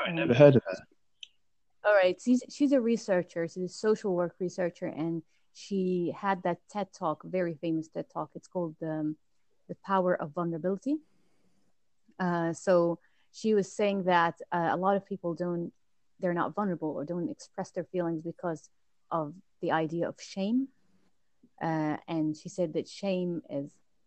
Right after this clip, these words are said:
Speaker 2: something that everybody experiences. And, and, uh, it, it, shame comes from the idea that there's something about me that if other people knew, I wouldn't be worthy of connection. So people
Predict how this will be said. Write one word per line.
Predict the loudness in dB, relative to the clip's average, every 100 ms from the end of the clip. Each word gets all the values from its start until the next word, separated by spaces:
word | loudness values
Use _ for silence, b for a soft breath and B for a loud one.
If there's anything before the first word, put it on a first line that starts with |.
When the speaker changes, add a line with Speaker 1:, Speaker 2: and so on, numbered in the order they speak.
| _
Speaker 2:
something | -8 -4 -2
that | -4 -2
everybody | 0 0 0 -4
experiences. | -6 -12 -14 -14 -20 -20 -10
And, | -4 -2 -4 _ _ _ _ _ -6
and, | -2 -2 -2 -4 -8 _ -10
uh, | -8 -8
it, | -12 -14 _ -20 -20 -16
it, | -10
shame | -4 -4
comes | -4 -6 -6
from | -4 -4 -2
the | -2
idea | -2 -2 -2 -2 0
that | -2 -2 -8 _ -4
there's | -2 -2 -6
something | -6 -4 -2 -2
about | 0 -2
me | -2 -2
that | -4 -6
if | -8 -4
other | -4
people | -4 -8 -8
knew, | -6 -4 -4 -8 _ _ -4
I | -2
wouldn't | -2 -4 -4
be | -4
worthy | -4 -4 -6
of | -8
connection. | -8 -8 -8 -14 _ _ _ _ _ _ _ _ _ _ _ -16
So | -2 -2
people | 0 -4 -2 -4 -4